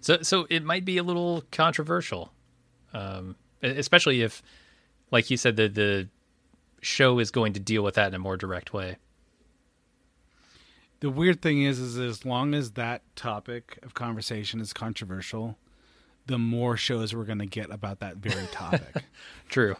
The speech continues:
Speaker 2: Right?
Speaker 1: Yeah.
Speaker 2: Were there any other details, Easter eggs? Uh, we actually had an actual egg. Uh, but any kind of little details that you noticed in this that,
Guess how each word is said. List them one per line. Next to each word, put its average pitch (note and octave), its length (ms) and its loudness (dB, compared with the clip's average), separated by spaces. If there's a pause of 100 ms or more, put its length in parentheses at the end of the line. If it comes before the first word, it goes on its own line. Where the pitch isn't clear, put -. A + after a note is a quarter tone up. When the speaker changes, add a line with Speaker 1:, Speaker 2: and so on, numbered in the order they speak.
(240)
Speaker 2:
Right? A#2+ 340 0 (180)
Speaker 1:
Yeah. G2 220 -2 (2250)
Speaker 2:
Were F3+ 200 10
there G#3 140 8
any D#4 240 6
other G#3+ 320 4 (140)
details, C3+ 640 2
Easter C#3 380 0
eggs? A#2+ 880 4
Uh, B2+ 220 -2
we B2+ 180 6
actually A#2+ 300 4
had G#2 200 -4
an G2 160 -6
actual G2+ 540 -6
egg. F2 360 -10 (540)
Uh, A2 220 0
but A#2+ 220 0
any B2+ 220 4
kind B2+ 260 0
of G2+ 360 -4 (180)
little D3 320 8
details B2 560 2
that A2+ 200 -2
you A#2+ 180 2
noticed A#2+ 580 4
in A2+ 220 -2
this G2+ 360 -4
that, G#2+ 180 -8